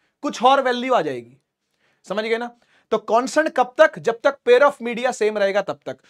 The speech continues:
और दूसरा, जब तक वेवलेंथ सेम रहेगी तब तक। वेवलेंथ को आप फिलहाल कलर समझ सकते हो, वेवलेंथ को फिलहाल क्या समझ सकते हो आप? कलर समझ सकते हो। जब तक आप लाइट का कलर चेंज नहीं करते,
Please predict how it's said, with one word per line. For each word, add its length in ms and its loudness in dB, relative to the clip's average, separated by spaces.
और 160 6
दूसरा, 500 4
जब 260 -6
तक 220 -2
वेवलेंथ 720 -2
सेम 340 -2
रहेगी 320 -2
तब 240 -12
तक। 180 -10
वेवलेंथ 480 0
को 180 -4
आप 140 0
फिलहाल 380 0
कलर 300 2
समझ 240 -6
सकते 320 -10
हो, 160 -14
वेवलेंथ 400 -2
को 120 0
फिलहाल 260 0
क्या 160 -2
समझ 180 -6
सकते 260 -2
हो 60 2
आप? 100 -6
कलर 260 4
समझ 220 -6
सकते 200 -8
हो। 80 -2
जब 60 -10
तक 120 2
आप 140 0
लाइट 240 4
का 140 0
कलर 320 2
चेंज 260 -6
नहीं 160 -4
करते, 340 -8